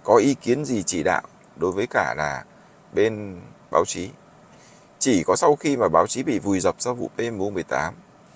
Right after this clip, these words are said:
tiếng nói của người dân bị đàn áp sau vụ P M bốn mười tám, thì lúc đó chúng ta mới thấy rằng là tham nhũng nó phát triển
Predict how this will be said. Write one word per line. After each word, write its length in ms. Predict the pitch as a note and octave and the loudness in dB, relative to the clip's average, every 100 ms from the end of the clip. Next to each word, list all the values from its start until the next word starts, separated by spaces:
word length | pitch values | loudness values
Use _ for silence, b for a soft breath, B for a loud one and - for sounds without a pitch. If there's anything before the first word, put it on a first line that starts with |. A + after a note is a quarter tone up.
| B B B - - | B B B -6 2
tiếng 140 | B2 | 2
nói 120 | A#2 | 2
của 100 | D3+ | 0
người 180 | A2 F#2+ | 2 2
dân 200 | G#2+ A#2+ | 2 0
bị 100 | G#2 | -2
đàn 260 | - F#2 E2+ | 0 0 0
áp 160 | A2+ - | -2 -6
sau 200 | - - | -12 -12
vụ 280 | - A2+ - - | -10 -10 -8 -4
P 40 | G2+ G2 | -4 -2
M 60 | |
bốn 120 | F2 F2+ | -4 -6
mười 100 | C#2 | -4
tám, 280 | C#2+ D#2 - - B B B B | -4 -4 -8 -20 B B B B
thì 120 | - G#2+ | 0 2
lúc 140 | D3 | 6
đó 340 | B2 G#2 A#2+ - - _ - - - - | 10 10 8 4 -14 _ -20 -20 -20 -14
chúng 160 | - G#2+ | -8 0
ta 160 | A#2+ | 2
mới 140 | A#2+ A2+ | 2 0
thấy 220 | G#2+ A#2 | 0 -2
rằng 140 | C#3 | -2
là 220 | E2+ C#2+ - - - b b b b b - | -4 -4 -8 -20 -20 b b b b b 0
tham 160 | C3+ C3 | 2 2
nhũng 140 | D2+ | -2
nó 80 | - | -2
phát 160 | F3 - | -4 -4
triển 240 | - G#2+ | -2 -2